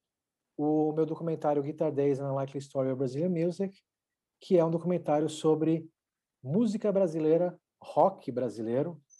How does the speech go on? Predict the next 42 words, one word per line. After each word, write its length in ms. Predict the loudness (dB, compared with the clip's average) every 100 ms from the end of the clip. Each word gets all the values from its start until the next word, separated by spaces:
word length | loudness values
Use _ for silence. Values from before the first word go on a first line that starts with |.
| _ _ -10
cantado 440 | -2 0 2 2 2
em 80 |
inglês 600 | 2 0 0 -4 -12 -20 _ -6
no 100 | 0
Brasil, 580 | 2 2 -2 -6 -8 _ -8
né? 280 | -6 -8 -12
Então, 240 | -10 -6
é 120 | -2 0
um 40 |
apanhado 460 | 2 2 4 2 2
das 180 | 0 0
bandas 380 | -2 0 -2
que 60 | -6
começaram 500 | -8 -8 -2 -2 -2
no 60 | -4
final 220 | -4 -2
dos 100 | -2
anos 160 | -4
oitenta, 500 | -4 -4 0 0 -2
começo 240 | -4 -4 -2
dos 60 |
anos 140 | -4 0
noventa, 440 | 2 4 2 4
e 80 | 2
com, 220 | 2 -2 -2 -14 -8
então, 420 | 0 4 4 2
e 240 | 4 4
até 220 | 6 6
hoje, 520 | 6 8 6 4 -2 -8 _ -20 -20 _ _
que 200 | 0 4
hoje 200 | 4 4
é 40 | 2
o 40 |
nosso 540 | 0 -4 -4 -2 0
indie 220 | -2 -2 -2
rock 420 | 0 0 -2 -6
brasileiro. 720 | -6 -4 0 2 2 -2 -8 _ _ _ _ -12
Então, 200 | 0 2
eu 40 |
vim 140 | 4 2
pra 220 | 0 -4
cá 440 | 0 2 2 0